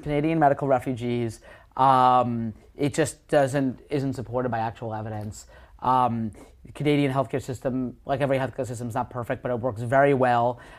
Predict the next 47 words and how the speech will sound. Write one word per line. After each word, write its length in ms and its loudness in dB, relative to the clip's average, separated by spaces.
Um, 320 4
and 340 2
you 140 0
have 200 6
to 100 2
ask 140 2
the 40 -20
question 400 0
again: 400 0
why 240 4
would 240 2
somebody 500 0
who 140 -6
can 180 -8
get 180 -2
a 120 -2
free, 640 0
very, 420 4
you 120 -2
know, 200 -2
high 200 0
quality 500 2
heart 400 0
surgery 520 -2
in 100 -8
Canada 440 -4
pay, 260 -4
like, 160 -4
a 40 -6
million 300 -6
dollars 340 -6
to 60 -20
get 100 -12
it 80 -16
done 120 -14
here? 180 -14
It 60 -14
doesn't 160 -10
make 140 -14
any 120 -16
sense. 300 -20
Uh, 260 6
so 140 -4
that's 240 6
a 40 -2
myth. 340 -2
Um, 360 6